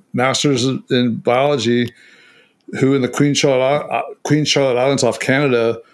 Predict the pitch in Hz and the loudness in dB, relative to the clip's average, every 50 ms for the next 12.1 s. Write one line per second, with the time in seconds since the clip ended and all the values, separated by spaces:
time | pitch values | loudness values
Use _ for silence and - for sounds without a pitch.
0 | _ _ _ _ _ _ _ - - - - 139 131 131 135 143 147 147 147 143 | _ _ _ _ _ _ _ -4 -2 0 0 0 2 0 0 0 0 0 -2 -2
1 | 131 120 123 135 139 - - 151 147 147 - 123 113 131 147 160 - 127 127 131 | 0 0 0 0 0 0 0 -2 -2 -2 -2 -2 0 0 0 0 0 0 0 0
2 | 117 - - 131 127 135 135 120 - - 135 123 - - - - 127 127 147 156 | 0 0 0 0 0 -2 -4 -4 -2 -2 -2 -2 -2 -4 -2 -2 0 0 2 0
3 | 147 - 160 147 147 147 151 143 143 135 117 131 131 131 123 - 135 117 117 104 | 0 0 0 0 0 -2 -2 -2 -2 0 0 0 0 0 0 0 0 0 0 0
4 | 117 113 110 - - _ - 120 110 117 123 123 131 135 139 - - 151 139 117 | 0 0 -2 -4 -10 _ -12 -8 -6 -2 -2 0 0 0 0 0 0 0 0 0
5 | - - - 131 135 139 127 - 143 131 131 131 120 - - - - 131 127 127 | -2 -2 0 0 0 0 -2 0 0 0 0 0 -2 -2 -2 -2 0 0 2 2
6 | 127 127 123 - - - - _ _ _ _ _ - 147 139 127 - - - - | 0 0 -2 -4 -6 -8 -10 _ _ _ _ _ -4 -4 -4 -4 -6 -10 -6 -4
7 | - - - 156 156 - - - 147 143 156 147 - - 135 139 135 - - 135 | -6 -4 -4 -6 -8 -6 -2 0 0 0 0 -2 -2 -2 -2 -2 0 -2 -2 0
8 | 131 127 123 113 - - 135 127 127 127 135 131 123 120 113 98 - - - - | 0 0 0 -2 0 -2 -2 -2 -2 -2 -2 0 0 0 -2 -2 -6 -12 -20 -20
9 | - _ - 139 139 175 175 156 127 143 - 143 147 170 170 156 139 - - 127 | -20 _ -2 -2 0 0 0 0 0 0 0 2 0 0 2 0 0 0 0 0
10 | 139 160 127 139 131 120 120 123 127 117 110 139 151 147 135 117 - - - _ | 0 0 0 0 0 2 2 2 2 2 0 0 0 0 0 -2 -4 -8 -12 _
11 | _ _ _ _ - 139 143 139 151 147 175 - 190 156 127 - 127 117 113 110 | _ _ _ _ -2 0 0 2 2 0 0 0 0 -2 0 0 0 0 0 -2
12 | - | -4